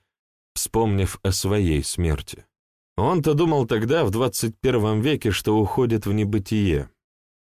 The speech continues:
Но вместо этого его просто бросили грудью на пулеметы, образно выражаясь. Парень ни на секунду не сожалел.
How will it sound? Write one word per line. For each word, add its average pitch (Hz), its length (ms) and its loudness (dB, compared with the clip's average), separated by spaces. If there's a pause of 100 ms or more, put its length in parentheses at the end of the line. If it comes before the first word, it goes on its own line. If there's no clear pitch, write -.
(140)
Но 80 200 -2
вместо 80 380 -2
этого 85 380 2
его 73 300 0
просто 85 540 -2
бросили 78 640 0
грудью 90 520 2
на 101 120 0
пулеметы, 92 800 0 (300)
образно 76 420 0
выражаясь. 78 720 -2 (1300)
Парень 208 340 4
ни 202 80 2
на 190 160 0
секунду 170 500 0
не 143 140 2
сожалел. 104 720 0